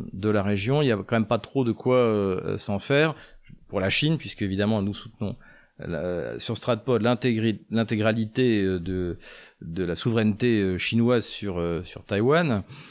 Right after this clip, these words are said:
Et donc, ce qui se passe, en fait, c'est que déjà, la, la, la,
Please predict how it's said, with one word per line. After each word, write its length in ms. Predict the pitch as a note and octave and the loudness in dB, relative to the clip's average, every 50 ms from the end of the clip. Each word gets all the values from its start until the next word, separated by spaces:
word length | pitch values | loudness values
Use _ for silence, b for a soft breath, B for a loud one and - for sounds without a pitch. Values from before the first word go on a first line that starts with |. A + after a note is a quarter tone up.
| B B B - - | B B B -4 0
Et 320 | B2 B2+ B2+ B2+ A#2+ - - | 2 4 4 4 2 0 -2
donc, 600 | A2 A2 G#2+ G#2 G2 G#2 A#2+ B2 A#2+ - - A#2+ | -6 -8 -8 -6 -2 2 2 2 2 2 0 0
ce 80 | G#2+ - | -2 0
qui 100 | - - | -2 -4
se 60 | G#2+ - | -2 0
passe, 200 | D#3+ C#3 - - | 0 0 0 -2
en 80 | A2 | -2
fait, 220 | - - F3+ F3 - | 0 0 0 0 -2
c'est 80 | C3+ | -4
que 100 | - - | -2 0
déjà, 340 | G#2+ G#2+ G#2 A2+ C3+ C#3+ D3+ | 2 2 4 4 4 4 4
la, 200 | C#3+ B2+ F2 F2+ | 4 2 2 2
la, 420 | G#2 A2+ A2+ A2 G#2+ G#2 G2+ G2 | 2 4 4 4 4 4 4 2
la, 540 | F#2+ F#2 - - - - - - - - - | 2 0 -4 -8 -10 -10 -8 -8 -6 -6 -6